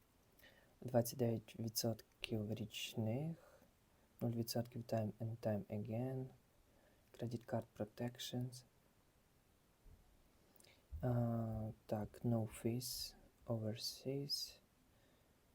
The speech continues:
Notification. Давайте подивимося, чи я eligible. А, так, get flex in under five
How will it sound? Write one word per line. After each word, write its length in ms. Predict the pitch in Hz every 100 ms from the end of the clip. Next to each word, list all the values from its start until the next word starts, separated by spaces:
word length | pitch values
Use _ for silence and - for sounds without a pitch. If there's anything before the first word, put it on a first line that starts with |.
| - - -
Notification. 1200 | 123 117 - 110 - 127 131 135 - 127 127 131 - - - - - - _ - - _ _ _ -
Давайте 400 | 156 113 110 -
подивимося, 600 | - 117 113 113 120 -
чи 220 | - 117
я 240 | 113 107 - - - - -
eligible. 500 | 123 113 117 - 135 143 - - - _ _ _ - - - - - - - - -
А, 560 | 127 117 113 110 110 107 -
так, 160 | 123
get 280 | 127 123 117 -
flex 380 | 117 127 127 -
in 160 | 127 123 117
under 260 | 113 113 -
five 200 | 113 107